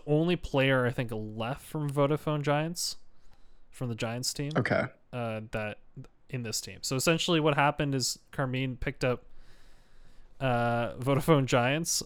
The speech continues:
Speaker 1: and then <laughs>
Speaker 2: And it was just him, okay.
Speaker 1: and then they just took stake. Uh,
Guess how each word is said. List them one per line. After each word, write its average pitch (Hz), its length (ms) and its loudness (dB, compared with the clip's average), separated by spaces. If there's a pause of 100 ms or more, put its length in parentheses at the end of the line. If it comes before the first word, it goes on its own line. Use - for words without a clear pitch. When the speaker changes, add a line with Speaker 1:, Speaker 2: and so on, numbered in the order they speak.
Speaker 1:
and 127 180 2
then 120 280 2
<laughs> - 580 -6
Speaker 2:
And 120 100 2
it 113 80 6
was 113 160 4
just 113 260 2
him, - 160 -2
okay. - 300 0
Speaker 1:
and 151 100 4
then 160 120 6
they 156 80 6
just - 160 0
took 156 140 2
stake. - 480 -2 (100)
Uh, 135 480 6